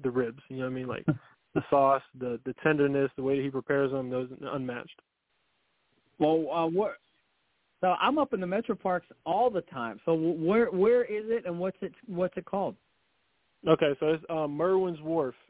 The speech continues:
Speaker 1: It's downtown, um, kinda by, I wanna say it's the East Bank, East Bank of the Flats, down there, Mer-, Merwin's Wharf.
Speaker 2: Okay. Oh, excellent. Well, next time I'm up there, I'm gonna have to make it a point to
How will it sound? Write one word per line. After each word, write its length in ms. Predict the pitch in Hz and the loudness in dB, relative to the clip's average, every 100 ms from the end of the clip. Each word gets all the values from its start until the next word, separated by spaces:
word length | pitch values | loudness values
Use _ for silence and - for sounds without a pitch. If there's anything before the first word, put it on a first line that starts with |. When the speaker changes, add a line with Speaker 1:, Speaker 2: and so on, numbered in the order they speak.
| - | -14
Speaker 1:
It's 140 | 139 _ | -14 _
downtown, 880 | 160 208 208 - 156 156 156 156 160 - | -2 -2 -2 -2 -2 0 0 -2 -8 -4
um, 640 | 147 143 139 135 135 135 _ _ _ _ _ _ - | 0 2 2 -2 -6 -12 _ _ _ _ _ _ -4
kinda 220 | 165 170 | 0 0
by, 920 | 160 156 151 151 147 143 143 143 143 | 2 4 4 4 2 -2 -4 -2 -2
I 80 | 143 | -4
wanna 220 | 151 185 - | -6 -8 -6
say 80 | 151 | -8
it's 120 | - | -8
the 80 | - | -12
East 240 | 165 156 | -10 -4
Bank, 260 | 165 165 - - - | -2 -2 -4 -12 -2
East 180 | 180 | 0
Bank 160 | 185 185 | 2 2
of 40 | |
the 100 | 180 - | 2 4
Flats, 320 | 180 175 156 | 2 2 0
down 220 | 156 156 | 0 0
there, 120 | 160 | -4
Mer-, 300 | 156 156 160 | -4 -2 -2
Merwin's 440 | - 156 160 151 135 | -2 -2 -2 -4 -6
Wharf. 260 | 139 123 - _ _ _ _ _ _ _ _ _ 131 | -8 -8 -12 _ _ _ _ _ _ _ _ _ 4
Speaker 2:
Okay. 420 | 180 - 254 285 _ _ _ | 4 4 2 0 _ _ _
Oh, 160 | 220 139 | -4 -4
excellent. 560 | 156 254 - 147 104 | -6 -10 -10 -10 -10
Well, 240 | 120 147 165 | -10 -8 -4
next 260 | 165 185 | -6 -4
time 180 | - 202 | -2 0
I'm 140 | 180 170 | 2 2
up 120 | 185 | 2
there, 140 | 156 139 | 0 0
I'm 80 | |
gonna 160 | 147 143 | -2 -2
have 140 | 151 | -4
to 60 | 135 | -2
make 240 | 139 139 | -2 -2
it 80 | 135 | -4
a 40 | 127 | -6
point 340 | - 147 156 - | -4 -4 -4 -4
to 140 | 127 | -4